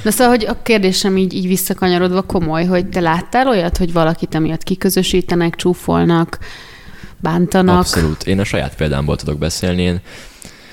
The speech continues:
Speaker 2: én másodikos, harmadikos koromig a, ö,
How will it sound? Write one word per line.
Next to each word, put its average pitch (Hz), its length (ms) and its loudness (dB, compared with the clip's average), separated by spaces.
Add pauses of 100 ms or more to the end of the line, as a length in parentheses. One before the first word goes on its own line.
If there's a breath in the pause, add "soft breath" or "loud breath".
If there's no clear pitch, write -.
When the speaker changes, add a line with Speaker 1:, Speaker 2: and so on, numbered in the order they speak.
(400 loud breath)
Speaker 2:
én 87 60 -4
másodikos, 82 500 -2
harmadikos 82 400 -2
koromig 80 380 0
a, 78 200 -2 (220)
ö, 76 320 -2